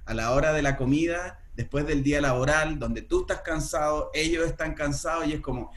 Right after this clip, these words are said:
"¿Qué hiciste hoy? ¿Con quién jugaste? ¿Cómo te fue?".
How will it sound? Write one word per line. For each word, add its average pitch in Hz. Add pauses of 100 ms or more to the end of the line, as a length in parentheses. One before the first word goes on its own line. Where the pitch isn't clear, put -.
(120)
"¿Qué 190
hiciste 175
hoy? 175
¿Con 151
quién 143
jugaste? 156
¿Cómo 139
te 123
fue?". 151